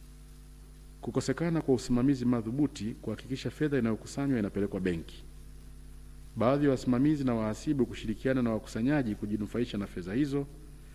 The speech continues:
na baadhi ya wasimamizi kukosa uadilifu Hivyo ni vyema viongozi wa halmashauri wakaimarisha usimamizi kwenye eneo la ukusanyaji wa mapato ya serikali.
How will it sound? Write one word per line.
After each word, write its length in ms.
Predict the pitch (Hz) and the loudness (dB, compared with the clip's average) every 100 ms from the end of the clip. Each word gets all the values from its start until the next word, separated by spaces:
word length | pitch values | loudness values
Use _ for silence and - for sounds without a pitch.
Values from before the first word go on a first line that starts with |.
| - - | -16 -6
na 80 | 101 | 0
baadhi 300 | 110 135 135 | 2 4 6
ya 60 | 127 | 4
wasimamizi 540 | 113 120 123 147 120 | 4 2 6 4 4
kukosa 340 | 117 139 123 | -2 -2 0
uadilifu 560 | 117 113 117 143 - 98 - - - - - - - | 0 4 6 6 4 -10 -12 -16 -18 -18 -20 -12 0
Hivyo 200 | 117 123 | 6 8
ni 100 | 120 | 6
vyema 240 | 143 165 | 4 4
viongozi 380 | 127 127 131 139 | 4 4 4 4
wa 60 | 127 | 4
halmashauri 480 | 113 110 - 131 120 | 4 0 0 2 2
wakaimarisha 640 | 104 107 107 113 131 131 | 2 0 0 0 -2 -2
usimamizi 540 | 110 110 110 139 135 | -4 -2 0 0 -2
kwenye 240 | - 107 104 | -2 0 0
eneo 200 | 110 120 | 0 0
la 80 | 104 | -2
ukusanyaji 500 | - 107 117 117 120 - - - - | -4 -4 0 0 -2 -12 -18 -18 -8
wa 80 | 98 | -4
mapato 360 | 92 90 101 101 | -2 0 -2 -2
ya 60 | 87 | -4
serikali. 520 | 90 82 - 90 | -4 -6 -6 -6